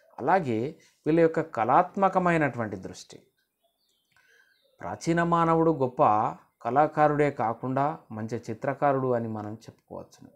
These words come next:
ఎందుకు అంటే ఈ యొక్క ప్రాచీన మానవుని యొక్క, అంటే ప్రాచీన శిలాయుగం యొక్క తుది రోజులలో మానవునిలో కళాత్మకమైనటువంటి దృష్టి ఏర్పడినట్టు మనకు తెలుస్తూ ఉంది.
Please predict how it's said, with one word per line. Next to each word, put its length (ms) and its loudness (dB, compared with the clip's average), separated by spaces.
ఎందుకు 400 0
అంటే 500 -2
ఈ 100 0
యొక్క 340 0
ప్రాచీన 600 -2
మానవుని 520 0
యొక్క, 200 -4
అంటే 260 -4
ప్రాచీన 600 -2
శిలాయుగం 720 0
యొక్క 220 -4
తుది 400 0
రోజులలో 720 0
మానవునిలో 840 2
కళాత్మకమైనటువంటి 1300 -2
దృష్టి 420 -8
ఏర్పడినట్టు 680 -4
మనకు 300 -12
తెలుస్తూ 460 -14
ఉంది. 320 -20